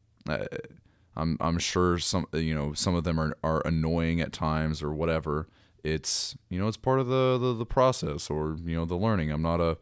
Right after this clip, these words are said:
you know, I'm not a comedian or whatever. Um, but I've been really, really enjoying it.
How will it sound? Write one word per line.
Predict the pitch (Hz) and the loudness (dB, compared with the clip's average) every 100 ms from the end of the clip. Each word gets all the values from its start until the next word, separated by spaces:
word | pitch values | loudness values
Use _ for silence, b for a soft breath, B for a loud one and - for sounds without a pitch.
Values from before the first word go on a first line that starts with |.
| b b b - | b b b -12
you | |
know, | 76 | -8
I'm | |
not | 80 85 | -6 -6
a | 85 | -8
comedian | - 95 85 87 82 82 | -4 0 2 4 2 2
or | 80 | 0
whatever. | 78 78 76 80 85 - B B B B B B B B _ _ | 0 0 0 0 -4 -8 B B B B B B B B _ _
Um, | 85 85 82 80 82 - - | -2 0 2 0 -4 -8 -6
but | 85 90 82 - - - _ _ _ _ _ | 2 4 2 -2 -20 -20 _ _ _ _ _
I've | 82 92 90 | -4 -2 0
been | 92 76 | 0 2
really, | 82 95 95 85 | 4 6 6 4
really | 73 80 92 92 82 | 2 2 2 4 2
enjoying | 80 78 82 92 71 | 0 0 2 2 0
it. | 62 - | -4 -8